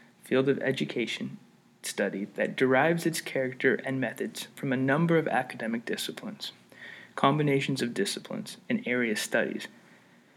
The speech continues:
including history, philosophy, sociology, anthropology, religion, political science, gender studies, comparative and international education, education studies, and educational policy studies.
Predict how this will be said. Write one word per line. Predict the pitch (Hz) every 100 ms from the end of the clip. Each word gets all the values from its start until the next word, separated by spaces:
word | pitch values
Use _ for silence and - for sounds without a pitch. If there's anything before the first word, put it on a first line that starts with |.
| - _ _ -
including | 131 135 123 120 -
history, | - 123 - 180 233 - - -
philosophy, | - 120 127 - - - - -
sociology, | - 151 - 156 131 135 127 135 - -
anthropology, | 156 190 175 131 127 123 123 - -
religion, | 123 127 143 196 - - -
political | - 208 208
science, | - 123 120 - - - - - -
gender | 139 151
studies, | 160 - 165 170 - - - -
comparative | 147 - 147 175 190
and | 180
international | 151 147 135 139 - 160 165
education, | - 147 - 120 - - - - - - - _ _ -
education | - 185 - 139 170
studies, | - - - - - - -
and | 139
educational | 135 139 147 131 131 -
policy | 135 175 160 -
studies. | - - - -